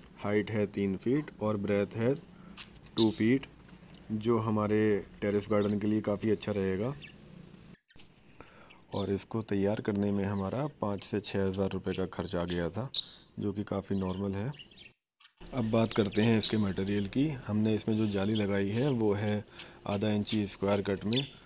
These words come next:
जो काफ़ी अच्छी रहती है बर्ड केज के लिए। और हमने इसका फ्रेम बनाया है एक स्पेशल एंगल से, जिसमें इक्वल डिस्टेंस पर होल होते हैं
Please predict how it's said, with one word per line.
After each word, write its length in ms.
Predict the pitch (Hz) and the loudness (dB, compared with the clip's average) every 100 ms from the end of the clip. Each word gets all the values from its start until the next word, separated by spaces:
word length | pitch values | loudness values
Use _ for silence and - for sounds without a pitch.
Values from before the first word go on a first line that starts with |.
| - - - - 101 | -20 -20 -20 -12 -6
जो 180 | 101 104 | -4 -2
काफ़ी 600 | 107 98 110 107 104 - - | -2 0 2 2 2 -2 -6
अच्छी 240 | 110 113 | -4 0
रहती 340 | 104 95 104 101 | 2 2 0 0
है 100 | 98 | 2
बर्ड 240 | 101 92 | 0 0
केज 360 | - - 98 90 | -6 -4 -4 -2
के 140 | 95 | -4
लिए। 280 | 95 104 143 - - - - - - - - - - - - - - - | -2 -2 -4 -8 -18 -20 -20 -18 -2 -2 -2 -10 -16 -16 -18 -18 -12 -2
और 220 | 107 110 | 2 2
हमने 400 | 113 113 120 117 | 2 2 2 2
इसका 260 | - 131 | 2 2
फ्रेम 320 | 120 110 110 107 | 4 4 4 4
बनाया 340 | 107 110 107 | 4 2 2
है 140 | 120 | 2
एक 240 | 120 107 104 | 2 0 -2
स्पेशल 420 | - 107 107 120 | 0 0 2 0
एंगल 360 | 101 101 101 101 | 2 2 4 4
से, 180 | - 143 | 4 0
जिसमें 380 | 123 - 123 107 | 0 0 0 0
इक्वल 320 | - 113 107 | -2 0 2
डिस्टेंस 380 | 101 - 107 - | 0 0 -2 0
पर 160 | - | 0
होल 240 | 113 110 104 | 2 2 4
होते 380 | 98 - 101 | 4 2 2
हैं 100 | 117 | 0